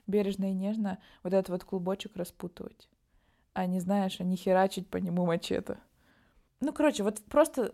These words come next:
просто даже вспомни свою реакцию, когда тебе говорят: "Больше так не делай". Первое ты скажешь: "Блин, наверное, да". А потом ты начинаешь сомневаться, скажешь: "Да пошёл ты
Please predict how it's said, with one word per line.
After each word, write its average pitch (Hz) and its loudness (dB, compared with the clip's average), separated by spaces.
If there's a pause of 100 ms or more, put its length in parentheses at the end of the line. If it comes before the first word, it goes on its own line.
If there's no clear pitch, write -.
просто 269 6
даже 180 2
вспомни 294 0
свою 226 4
реакцию, 226 2
когда 214 2
тебе 214 -4
говорят: 190 0 (280)
"Больше 269 8
так - -4
не 254 2
делай". 180 0 (440)
Первое 220 6
ты 185 -10
скажешь: 180 -4
"Блин, 185 0
наверное, 185 4
да". 185 0 (260)
А 196 -2
потом 220 0
ты 240 -6
начинаешь 214 2
сомневаться, 202 -2
скажешь: 185 -2
"Да 190 -2
пошёл 370 -2
ты 440 -8